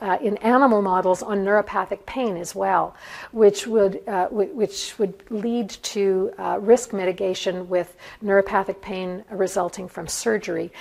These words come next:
And because it's a non-feminizing hormone, it could be used in males and females. Um, s-,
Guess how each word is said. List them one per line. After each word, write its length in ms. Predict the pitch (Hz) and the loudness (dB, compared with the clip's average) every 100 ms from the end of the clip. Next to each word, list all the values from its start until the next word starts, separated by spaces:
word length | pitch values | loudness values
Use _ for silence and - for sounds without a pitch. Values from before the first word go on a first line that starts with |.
| - - | -16 -8
And 160 | 190 180 | -2 0
because 380 | 196 - 269 254 | -2 0 2 4
it's 160 | - | 2
a 40 | 202 | 0
non-feminizing 920 | 196 190 - 202 196 190 185 180 185 | 0 -2 -4 -6 -4 -4 -4 -6 -8
hormone, 500 | 180 254 233 190 180 - - - | -4 -2 0 -2 -4 -8 -18 -6
it 200 | 196 190 | -4 -2
could 340 | - 226 190 - | 0 0 0 -2
be 160 | 202 | -4
used 460 | 190 196 190 185 - | 0 2 2 2 -4
in 340 | 214 185 185 | 0 0 0
males 320 | 190 196 190 | -2 0 -2
and 260 | - 208 190 | -4 -4 -4
females. 680 | - 190 175 170 170 - - - - - - | -6 -6 -4 -4 -6 -8 -16 -18 -18 -18 -8
Um, 460 | 202 185 180 175 180 _ - - _ _ - | -2 0 -2 -6 -12 _ -20 -20 _ _ -10
s-, 260 | - - | -10 -10